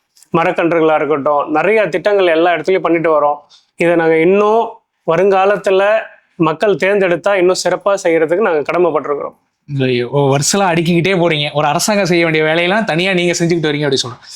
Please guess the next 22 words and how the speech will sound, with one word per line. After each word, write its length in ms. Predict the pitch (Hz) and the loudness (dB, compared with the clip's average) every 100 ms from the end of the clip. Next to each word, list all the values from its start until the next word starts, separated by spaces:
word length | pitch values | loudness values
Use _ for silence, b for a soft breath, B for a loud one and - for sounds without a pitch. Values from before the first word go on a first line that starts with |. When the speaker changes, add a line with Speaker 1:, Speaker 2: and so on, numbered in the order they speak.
| B | B
Speaker 2:
இவ்வளவு 340 | - 170 262 247 - | -2 0 2 0 0
செய்யறப்ப 460 | 240 254 196 247 | 0 0 0 -2
நம்ம 160 | 226 190 | 0 0
வீட்டுல 300 | 170 226 214 | 0 0 -2
சின்னதா 320 | - 170 170 185 | -2 -2 0 0
ஏதாவது 300 | 156 165 175 | 0 0 0
ஒரு 100 | 147 | 2
இடர்பாடு 380 | 143 147 147 131 | 0 0 -2 -4
இருக்கும். 260 | 127 135 - | -8 -8 -2
உங்களுடைய 320 | 160 202 208 | 0 2 2
மனைவி 360 | 180 233 247 254 | 0 2 0 0
இதெல்லாம் 380 | 202 196 202 214 | 0 0 0 0
செய்யறதுக்கு 360 | 190 202 180 196 | 0 -2 -2 -2
உங்களை 160 | 165 | -2
எப்படி 180 | 147 160 | -2 -2
விடுறாங்க? 300 | 147 139 - _ _ - | -2 -4 -8 _ _ -4
Speaker 1:
இல்ல, 140 | 180 | 0
என்னோட 360 | 147 160 185 190 | 2 2 2 2
மனைவி 400 | 175 180 180 190 | 2 0 0 2
வழக்கறிஞர், 580 | 160 170 165 151 147 143 - B B B B B | 2 0 0 0 0 -4 -10 B B B B B
அவங்க 240 | 165 175 | 0 2
வந்து 260 | 170 170 | 2 2